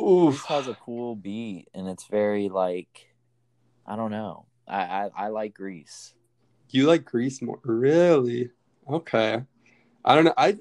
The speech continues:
Speaker 1: I think Pop Star was definitely catchier, in my opinion. I
Speaker 2: Pop
Speaker 1: think
Speaker 2: Star
Speaker 1: Grease
Speaker 2: is catchier, but
Speaker 1: was,
Speaker 2: Grease
Speaker 1: Grease was disappointing, to be honest, to me.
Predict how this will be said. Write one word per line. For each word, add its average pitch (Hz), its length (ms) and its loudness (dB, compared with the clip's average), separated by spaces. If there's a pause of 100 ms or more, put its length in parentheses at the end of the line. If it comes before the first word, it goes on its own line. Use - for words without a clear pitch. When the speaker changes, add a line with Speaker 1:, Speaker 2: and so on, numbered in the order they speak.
(120)
Speaker 1:
I 165 120 0
think 180 240 -2 (320)
Pop 196 200 2
Star 220 200 -4
was 143 140 -2
definitely 143 320 -6
catchier, 123 540 -6
in 123 80 -4
my 117 140 -4
opinion. 120 520 -6 (480)
I 220 60 2
Speaker 2:
Pop 160 80 4
Speaker 1:
think 220 120 2
Speaker 2:
Star 208 100 -2
Speaker 1:
Grease 139 240 0
Speaker 2:
is - 60 -14
catchier, 107 600 -12
but 107 200 -10
Speaker 1:
was, 135 320 -2
Speaker 2:
Grease - 20 -14
Speaker 1:
Grease 196 420 0
was 135 240 -2
disappointing, 117 1120 2
to - 120 -8
be 110 160 2
honest, 117 460 4
to 113 40 0
me. 113 160 2